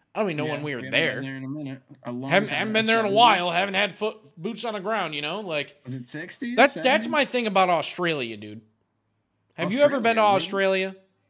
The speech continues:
Speaker 2: No.
Speaker 1: When
Speaker 2: I
Speaker 1: was the
Speaker 2: would
Speaker 1: last
Speaker 2: love
Speaker 1: time
Speaker 2: to.
Speaker 1: we had boots on the ground there?
Speaker 2: I don't, Austra-, whoa, what? What do you mean?
Speaker 1: Answer my question.
Speaker 2: Boots on the ground?
Speaker 1: When was the last time you knew somebody that went to Australia?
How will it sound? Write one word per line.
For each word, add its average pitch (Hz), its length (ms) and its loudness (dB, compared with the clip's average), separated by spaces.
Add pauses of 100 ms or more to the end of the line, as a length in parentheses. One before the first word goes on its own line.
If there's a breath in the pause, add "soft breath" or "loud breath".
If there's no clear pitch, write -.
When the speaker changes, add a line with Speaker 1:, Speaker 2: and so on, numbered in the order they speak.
(960)
Speaker 2:
No. 185 400 -8
Speaker 1:
When 240 160 6
Speaker 2:
I 302 40 2
Speaker 1:
was 240 140 0
the 233 60 -2
Speaker 2:
would 226 60 -4
Speaker 1:
last 214 280 4
Speaker 2:
love 208 60 4
Speaker 1:
time 196 80 2
Speaker 2:
to. - 40 -2
Speaker 1:
we 190 60 4
had 165 160 4
boots 175 200 0
on 156 120 2
the 131 60 -6
ground 117 320 -2
there? 85 140 -12 (1000)
Speaker 2:
I 175 60 -12
don't, 190 200 -10 (360)
Austra-, 135 440 -10
whoa, 127 280 -8
what? 104 320 -10 (120)
What 156 100 -6
do 170 40 -6
you 175 60 -10
mean? 131 240 -8 (720)
Speaker 1:
Answer 113 240 -8
my 117 40 -8
question. 214 320 -12 (680)
Speaker 2:
Boots 139 360 -8
on 147 100 -8
the 113 80 -12
ground? 123 460 -12
Speaker 1:
When 156 180 0
was 196 120 -2
the 151 60 -6
last 180 240 4
time 185 220 -2
you 170 60 -4
knew 170 140 -4
somebody 143 300 -4
that 127 120 -4
went 131 140 -6
to 135 60 -4
Australia? 113 500 -8